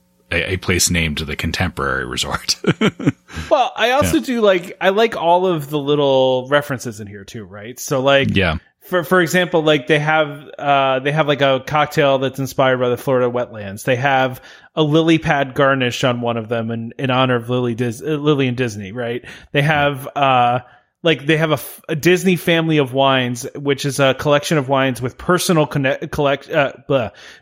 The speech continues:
Speaker 2: personal connection to the Disney name, which is cool. I mean, it's just, uh, some interesting little things that they did in this restaurant that are, are kinda neat references, you know?
Speaker 1: Mm-hmm.
Speaker 2: So I, and, and even the, some of the menu items, like one of the breakfast items is Walt's, uh,
Speaker 1: Walt's hash.
Speaker 2: Walt's, uh, hash, yeah,
Speaker 1: Yeah. <laughs>
Speaker 2: prime rib hash, yeah. <laughs> Like,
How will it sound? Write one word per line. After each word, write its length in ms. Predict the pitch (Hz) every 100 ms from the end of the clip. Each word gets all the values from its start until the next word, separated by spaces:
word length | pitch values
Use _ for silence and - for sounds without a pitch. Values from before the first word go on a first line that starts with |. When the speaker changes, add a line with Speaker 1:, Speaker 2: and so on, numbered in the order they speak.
| _
Speaker 2:
personal 400 | - 180 220 180
connection 580 | - 160 160 - 151 135
to 140 | 151
the 100 | 135
Disney 320 | 135 135 143
name, 380 | 127 123 107 98 - - _
which 180 | - 190
is 100 | 254
cool. 360 | - 311 165 110
I 160 | 147
mean, 140 | 196 202
it's 140 | 214 233
just, 160 | 202
uh, 360 | 180 202 202 170
some 200 | - 262
interesting 560 | 262 269 294 - 233 202
little 200 | 190 190
things 300 | 180 156 127
that 160 | 131
they 100 | 123
did 200 | 110 120
in 100 | 113
this 180 | 110 -
restaurant 460 | 127 - 131 117 113
that 120 | 135
are, 220 | 131 131
are 160 | 135 139
kinda 280 | - 160 143
neat 260 | 135 139
references, 640 | 135 127 117 98 90 87 -
you 80 | 120
know? 160 | 110
Speaker 1:
Mm-hmm. 320 | 113 107 113 - _ _ _ _ _ _ _ _ _ _ _ _ _
Speaker 2:
So 160 | - 175
I, 240 | 170 160
and, 140 | 190
and 200 | 196 185
even 360 | 208 208 196 170
the, 120 | 151
some 200 | 156 208
of 60 | 175
the 60 |
menu 320 | 165 190 160 123
items, 320 | 110 110 113
like 220 | 135 131
one 100 | 147
of 40 | 139
the 80 |
breakfast 420 | 127 139 - 139 139
items 320 | 123 120 123
is 180 | 120 120
Walt's, 560 | 123 123 127 - -
uh, 460 | 120 120 113 110 -
Speaker 1:
Walt's 300 | 98 92 92
hash. 440 | 101 90 95 - 143
Speaker 2:
Walt's, 140 | 127
uh, 180 | - -
hash, 400 | - 135 117 -
yeah, 220 | 147 117
Speaker 1:
Yeah. 160 | 92 87
<laughs> 40 |
Speaker 2:
prime 240 | 127 139 131
rib 180 | 127
hash, 400 | 117 123 104 -
yeah. 240 | 156 113 117
<laughs> 40 | 185
Like, 360 | 175 175 -